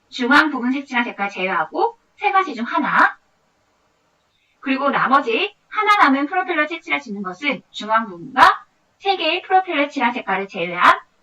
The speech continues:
두 가지의 색깔 중 하나를 칠하면 되겠네요. 그 다음 생각해 볼 수 있는 경우는 중앙에 A라는 색깔 칠했어요. 그리고 B라는 색깔을요, 나란히 한번 칠해볼게요. 그리고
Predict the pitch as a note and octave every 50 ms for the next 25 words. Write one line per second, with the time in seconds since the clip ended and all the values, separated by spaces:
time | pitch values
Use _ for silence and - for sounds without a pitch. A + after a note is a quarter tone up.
0 | _ _ - - G#3 G#3 - - D#4+ D#4 D#4 D#4 - E3+ D#3+ E3 - - - -
1 | - _ _ - D4+ - - A3+ G#3 A#3 A#3+ D4 D4 F#4+ F4+ E4 D#4+ C#4 C#4+ C#4+
2 | - C#4 A#3+ A#3 A#3+ A3+ G#3 G#3+ G#3 F#3 D#3+ D#3+ E3 - _ _ _ _ _ _
3 | _ _ _ _ _ _ _ _ _ - A#3 C#4 C#4 D#4 D#4 E4 F4+ E4+ E4+ E4
4 | E4+ D#4 C#4+ B3 A3 G#3 G#3+ - _ _ _ _ _ - A#3+ G3+ F#3 F#3 B3 D#4+
5 | D4+ G#3+ F3 - - _ _ - - F#3 F3 F3 F#3 C4 C#4+ C#4+ - - _ _
6 | _ - A#3+ A3+ B3 B3+ B3 A#3+ A#3+ A#3+ - - _ _ _ - G3 G3 G3+ A#3+
7 | B3+ C4 C4 B3+ C4 C4+ - A3 A3 - - F#3 F#3 - _ F3+ F3+ F3+ F#3+ -
8 | F#4 F#4+ - - _ _ _ _ _ _ _ _ _ _ A#3+ C4 B3+ B3+ C4 C4
9 | C4 C4+ C4+ - _ - - C#4 C4+ D4 D4+ D4+ D#4 D#4 D#4 D4 - - _ _
10 | _ _ _ - C#4 C4+ - B3+ B3+ A3+ G3+ G#3+ C4+ D4+ B3 - - - - -
11 | - C#4+ D4 D4+ B3+ F#3 F3+ - E4 - _ _ _ _ _ _ - G3 F#3 F#3+
12 | A#3 D4 D4+ E4 E4 E4+ - G3 - - - - - _ _ _ _ _ _ _
13 | _ _ _ _ - G3 F#3 - A#3 - G4+ B4 - -